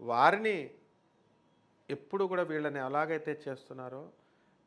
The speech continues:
నృసింహ సరస్వతి స్వాముల వారు అత్యున్నతుడని గుర్తించాలంటే, వీళ్ళని చేస్తున్నాం కదా, వీళ్ళకిలాగా వా-,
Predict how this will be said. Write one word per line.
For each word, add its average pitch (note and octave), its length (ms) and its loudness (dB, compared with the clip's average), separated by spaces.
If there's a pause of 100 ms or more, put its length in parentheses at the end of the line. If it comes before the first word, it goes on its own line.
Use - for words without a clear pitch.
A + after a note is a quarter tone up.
(200)
నృసింహ F3 360 -6
సరస్వతి D#3+ 560 -6
స్వాముల C#3 400 -6
వారు C3 420 -4
అత్యున్నతుడని F3+ 760 -10
గుర్తించాలంటే, C#3 800 -10
వీళ్ళని D3 300 -4
చేస్తున్నాం D3 360 -10
కదా, D3 160 -8
వీళ్ళకిలాగా C#3+ 500 -6
వా-, C3 220 -8